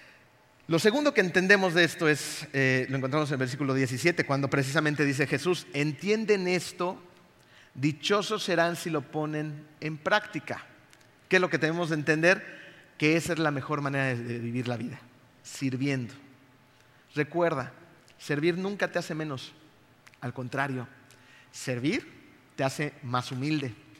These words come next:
Y por lo tanto, a lo mejor alguno dirá, "Ay, mira, lo anda lavando los baños", o lo que sea, ¿no? Pero ante Dios, te hace más. Si nosotros tomamos la parte del servicio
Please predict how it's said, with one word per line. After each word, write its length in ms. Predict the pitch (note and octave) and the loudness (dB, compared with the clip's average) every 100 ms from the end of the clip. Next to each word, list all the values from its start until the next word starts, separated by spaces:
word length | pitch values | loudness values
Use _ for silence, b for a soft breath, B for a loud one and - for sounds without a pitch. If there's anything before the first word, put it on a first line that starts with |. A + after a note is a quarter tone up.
| B B B - | B B B -4
Y 100 | D3+ | -4
por 220 | - C#3 | -2 -2
lo 120 | D#3+ | -2
tanto, 520 | D#3 C4 A3 D#3 F3 - B B B | 2 0 2 -4 -6 -10 B B B
a 100 | D#3+ | 2
lo 140 | E3 E3+ | 4 4
mejor 340 | F3 - C4 | 2 4 6
alguno 320 | B3 G#3 B3 | 6 4 0
dirá, 240 | A3 D#3+ D#3 | 2 4 2
"Ay, 140 | G3 | 0
mira, 240 | A3+ G#3 D#3 | -2 0 0
lo 100 | E3 | 0
anda 160 | G3+ | 0
lavando 300 | F3+ D#3 F#3+ | 0 -2 -4
los 220 | F3 C3 | -4 -4
baños", 320 | B2 C#3+ B2+ - - _ _ b b b | -4 -6 -8 -12 -20 _ _ b b b
o 60 | C3 | -4
lo 120 | B2 | -2
que 100 | B2+ | -2
sea, 260 | F3 F3+ | 2 0
¿no? 140 | B2 E3+ - - - _ _ _ _ _ _ | 0 -6 -14 -20 -20 _ _ _ _ _ _
Pero 160 | C#3+ D3 | 0 2
ante 220 | C3+ C#3+ | 4 2
Dios, 500 | C#3 F3 - - - - - _ _ _ _ | 2 0 -2 -12 -18 -20 -20 _ _ _ _
te 100 | - | -2
hace 200 | C3+ - | -2 -2
más. 400 | A#2+ A2+ - - - _ _ _ _ _ _ _ _ _ - | -6 -6 -12 -18 -20 _ _ _ _ _ _ _ _ _ -8
Si 100 | D3+ | -4
nosotros 480 | D3+ E3 F#3+ G3 - - - - | -2 -2 -4 -6 -8 -14 -18 -4
tomamos 580 | D3+ D#3 F3+ F3+ C#3 | 0 2 2 2 -2
la 140 | C3+ - | 0 2
parte 260 | D#3+ D#3+ | 2 2
del 100 | D#3 | -2
servicio 560 | C3 C3+ C#3 D3+ C#3+ | 0 -2 -2 -2 -4